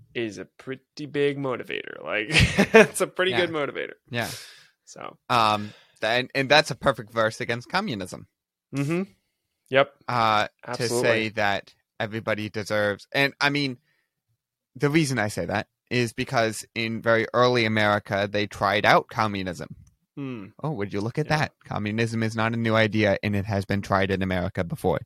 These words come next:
Speaker 1: Yep. And it failed
Speaker 2: It didn't
Speaker 1: miserably.
Speaker 2: work. Right.
Speaker 1: Yeah.
Speaker 2: It didn't work because everybody got the same amount of bread. Every, uh, sorry, not bread, but same amount of food.
Speaker 1: Yep.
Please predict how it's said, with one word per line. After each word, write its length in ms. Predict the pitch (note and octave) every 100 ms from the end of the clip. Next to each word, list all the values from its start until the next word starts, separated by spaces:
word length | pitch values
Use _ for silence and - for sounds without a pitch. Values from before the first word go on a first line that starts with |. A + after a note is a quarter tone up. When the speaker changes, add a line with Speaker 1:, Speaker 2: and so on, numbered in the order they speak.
| _ _ _ _ -
Speaker 1:
Yep. 200 | A#2+ B2 _ _ _
And 100 | B2+
it 40 | C3
failed 280 | C3+ B2 C3
Speaker 2:
It 120 | C3
didn't 120 | D#3+ D#3+
Speaker 1:
miserably. 40 | F3+
Speaker 2:
work. 460 | G#3 - - - _ _ _ _
Right. 200 | E3+ B2
Speaker 1:
Yeah. 140 | A#2
Speaker 2:
It 100 | G2
didn't 260 | D#3 F3 G3+
work 340 | G3 E3+ -
because 440 | C#3 C3+ C#3+ C3+ - _
everybody 540 | B2 A#2+ C3 D3+ C#3+ C#3
got 200 | C3 -
the 100 | B2
same 360 | - G2 G2+ B2
amount 440 | D3 A#2+ B2+ - _ -
of 140 | B2+ -
bread. 360 | A#2+ A2 A#2 -
Every, 240 | A2 A2 G2+ -
uh, 120 | C3+ C3+ C#3
sorry, 340 | - G#2+ E2 -
not 200 | G#2+ E2+
bread, 180 | E2 -
but 160 | A2+ - _ -
same 220 | A2+ A2+
amount 240 | C#3+ D#3
of 80 | F3
food. 300 | D#3 D#3 F3+ _ _ _ _ _ -
Speaker 1:
Yep. 220 | C#3